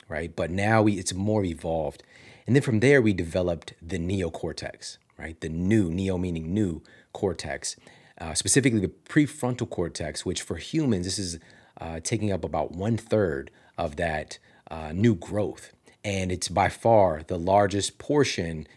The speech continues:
If we're looking at, uh, from mammal to mammal, species to species, humans, this is what really makes us different, is this really dynamic and complex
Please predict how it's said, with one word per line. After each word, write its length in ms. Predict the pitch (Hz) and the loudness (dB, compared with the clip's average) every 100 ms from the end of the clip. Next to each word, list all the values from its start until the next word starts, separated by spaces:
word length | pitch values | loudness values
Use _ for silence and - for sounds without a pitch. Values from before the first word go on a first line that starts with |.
| - | -8
If 120 | 87 | -2
we're 60 | 101 | 2
looking 340 | 110 113 107 | 2 2 2
at, 400 | 98 92 85 - - _ - - _ | 2 0 -2 -6 -8 _ -20 -20 _
uh, 440 | - 87 80 73 - | -8 -6 -6 -8 -10
from 340 | - 95 90 - - | -4 -4 -4 -8 -2
mammal 340 | 101 107 107 | 2 4 4
to 120 | 101 87 | 2 -2
mammal, 320 | 92 95 95 | -2 0 -2
species 420 | - 104 - 95 | 0 -2 -2 -2
to 60 | 82 | -2
species, 560 | - 98 - 95 - _ _ _ - | 0 -2 -2 -4 -4 _ _ _ 0
humans, 440 | 127 127 120 98 | 4 6 4 4
this 180 | 117 117 | 2 2
is 40 | |
what 240 | 107 87 87 | 2 2 2
really 240 | 104 95 | 0 0
makes 280 | 90 95 - | -2 -4 -6
us 140 | 82 | -6
different, 340 | 95 110 - - _ - | -10 -12 -14 -20 _ -8
is 260 | 95 82 85 | -4 -4 -2
this 260 | 87 - | -2 -4
really 460 | 76 82 95 98 92 | -4 -2 0 0 0
dynamic 640 | 80 85 82 90 90 82 | -2 -4 -2 -2 -2 -4
and 140 | 78 - | -6 -8
complex 840 | - 101 90 - 113 - - - | -4 -4 -6 -4 -4 -2 -6 -6